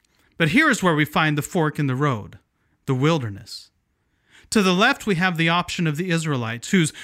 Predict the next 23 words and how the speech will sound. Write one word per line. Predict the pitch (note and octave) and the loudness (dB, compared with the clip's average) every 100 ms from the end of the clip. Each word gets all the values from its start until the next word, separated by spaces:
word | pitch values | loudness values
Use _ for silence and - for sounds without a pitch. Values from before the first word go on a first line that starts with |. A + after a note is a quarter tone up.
| - | -10
strong | - - F#3+ G3 G3 | -6 0 2 2 0
cravings | - F#3 E3+ C3+ A#2+ | 0 0 2 0 -2
kept | - E3+ - | -2 -4 -2
leading | D3+ F#3 F#3+ F#3 | 0 2 2 2
them | E3+ | 2
away | D#3 E3 E3+ | 2 2 0
from | D#3+ D3+ C3 B2+ | 0 0 -2 -2
the | D#3 G3+ | 0 0
God | F3 F3 D3 B2 | 0 0 0 0
and | C3+ B2+ | -2 0
back | D#3+ E3+ | 0 0
to | - E3+ - - - | 0 0 0 -8 -6
idol | E3+ F3+ F#3 E3 | 0 2 2 2
worship | C#3+ C3 C#3+ D3 | 2 0 -2 0
and | C#3+ - - | -2 -4 -2
resulted | D#3+ C#3 F3+ F#3 F#3+ E3 | 2 4 2 2 0 2
in | D3+ | 0
circling | - - A3+ A3 G#3 C#3+ C#3+ | -2 0 2 2 0 -2 0
the | D3+ | 0
wilderness | D#3+ G3+ D#3+ B2+ C3 | 2 0 0 -4 -4
for | - C#3 | -6 -6
forty | E3 C#3 B2 | -2 -2 -2
years. | D3 C#3 G2 G#2+ - | -2 -2 -4 -14 -20